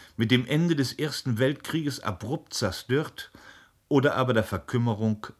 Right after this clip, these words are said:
preisgegeben wird. Diese Ausbildungsform besaß ohne Zweifel eine innere Einheit, die den soziologischen Gegebenheiten der Zeit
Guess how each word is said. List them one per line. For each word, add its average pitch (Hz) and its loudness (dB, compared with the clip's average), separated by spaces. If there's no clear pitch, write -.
preisgegeben 98 -2
wird. - -16
Diese 180 4
Ausbildungsform 117 -2
besaß 127 2
ohne 147 6
Zweifel 82 -2
eine 117 6
innere 147 0
Einheit, 98 -2
die - 4
den 113 6
soziologischen 123 2
Gegebenheiten 117 0
der 98 -4
Zeit 117 -4